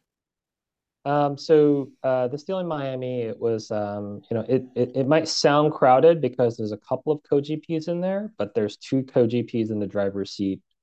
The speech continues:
um, you know, and it's a great location. It's, you know, in a hospital system, um, in the second largest hospital system in Miami.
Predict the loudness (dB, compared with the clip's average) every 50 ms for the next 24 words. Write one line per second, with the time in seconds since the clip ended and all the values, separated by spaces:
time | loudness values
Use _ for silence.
0 | _ _ _ _ _ _ _ _ -8 -6 -6 -6 -6 -6 -6 -6 -6 -8 -10 -14
1 | _ _ -10 -8 -6 -6 -6 -8 -10 -10 -12 -14 _ -10 -8 -8 -6 -8 -8 -8
2 | -10 -12 -14 _ _ _ _ _ _ _ _ _ _ -10 -4 -4 -2 2 4 4
3 | 4 4 2 -2 -4 -2 0 -2 -2 -2 -2 -6 -8 -8 -6 -8 -6 -6 -6 -8
4 | -8 -10 _ _ -8 -8 -8 -8 -8 -10 -10 -8 -8 -6 -6 -6 -6 -8 -6 _
5 | -4 -4 -2 -4 -6 -8 -8 -10 -10 -10 -8 _ -10 -8 -8 -10 -12 -14 -16 -18
6 | _ _ _ _ _ _ _ _ _ _ _ -12 -12 -12 -12 -12 -14 -14 -16 -16
7 | -14 -14 -12 -12 -12 -8 -8 -8 -6 -6 -6 -6 -6 -6 -8 -10 -10 -10 -10 -10
8 | _ _ -12 -10 -10 -16 -14 _ -12 -12 -12 -12 -12 -12 -12 -12 -12 -14 -14 -14
9 | -14 -12 -12 -14 -14 -16